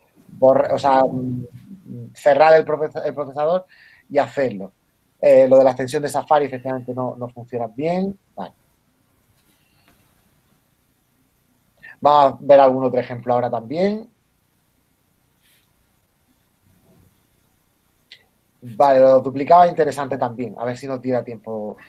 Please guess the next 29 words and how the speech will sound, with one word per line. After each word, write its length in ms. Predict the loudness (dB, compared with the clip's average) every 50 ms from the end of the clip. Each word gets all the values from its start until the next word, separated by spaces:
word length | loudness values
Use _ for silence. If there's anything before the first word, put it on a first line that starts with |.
| _ _ _ _ _ _ _ -18
Tenía 180 | -14 -12 -10
que 100 | -8 -4
ir 100 | -2 0
a 60 | 2 4
ver 120 | 4 4
apuntado, 460 | 4 2 -4 -6 0 2 4 4 4
aquí 200 | 4 2 0 -2
hay 100 | -2 0
tanta 320 | 0 0 0 0 0 -2 -2
pregunta. 500 | -2 -2 -6 -6 -8 -6 -8 -8 -8 _ _ _ _ _ _ _ _ _ _ -4
Eh, 600 | 0 4 6 6 8 8 6 6 4 4 2 0 -2 -6 -12 -14 _ _ _
¿se 140 | -8 -4 0
puede 160 | 0 0 2
instalar, 440 | 4 4 6 6 6 6 4 4 2 0
eh, 180 | -2 -4 -2 -2
tener 180 | -2 -2 -2 -2
instalado 340 | -2 0 2 2 2 2 2
un 60 | 2
Word 140 | 2 2 0
Mendeley 260 | -2 -4 -4 -4 -4
Zotero 260 | -6 -4 0 2 4
a 20 |
la 60 | 4 4
vez? 160 | 4 2 0
Sí, 260 | -4 -8 -8 -10 -10
sí 140 | -12 -14 -12
que 120 | -10 -10 -10
se 120 | -10 -14
puede. 360 | -16 -14 -12 -12 -14 -14 -18